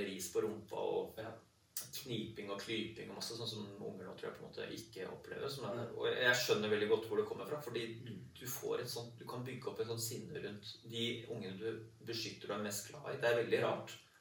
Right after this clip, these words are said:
Speaker 1: veldig bipolar, for det er sånn,
Speaker 2: Mm.
Speaker 1: det er de du elsker mest, men også kan bli aller mest sur på i
Speaker 2: Ja.
Speaker 1: hele verden. <laughs>
Speaker 2: Ja, men altså, ja, det er jo samme med, med, med på en måte nære venner og familie også, så er det ofte som regel de du blir mest sur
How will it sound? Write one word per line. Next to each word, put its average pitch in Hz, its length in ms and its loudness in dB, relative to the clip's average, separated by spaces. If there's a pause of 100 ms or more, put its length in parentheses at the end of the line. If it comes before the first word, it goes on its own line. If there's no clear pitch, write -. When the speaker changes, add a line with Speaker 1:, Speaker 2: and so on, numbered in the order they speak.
Speaker 1:
veldig 123 180 2 (160)
bipolar, - 200 4
for - 100 -2
det - 80 2
er 117 40 0
sånn, 113 140 -4
Speaker 2:
Mm. - 60 -8
Speaker 1:
det 113 80 6
er - 40 6
de 104 120 4
du 110 80 4
elsker - 240 0
mest, - 220 -2
men 117 100 -2
også 113 280 -2
kan 107 120 0
bli 110 300 -2 (160)
aller - 280 2
mest - 240 -6
sur - 220 -6 (120)
på - 240 0
i - 60 0
Speaker 2:
Ja. - 100 4
Speaker 1:
hele - 120 2
verden. 147 200 0
<laughs> - 460 -4
Speaker 2:
Ja, 190 140 10
men 170 100 8
altså, 156 260 6 (300)
ja, 139 180 8 (100)
det 147 120 2
er 151 40 8
jo 175 60 8
samme 135 360 6
med, 139 160 6
med, 135 180 2
med 127 260 2
på 135 100 2
en 117 60 0
måte - 100 -8
nære 107 220 2
venner 101 320 0
og 101 80 -2
familie 107 380 0
også, - 260 0
så 139 100 0
er 139 40 4
det 127 100 4
ofte 135 260 2
som 139 160 0
regel 113 220 0
de 101 120 0
du 104 80 -2
blir 113 120 -2
mest 101 200 -2
sur 104 160 -2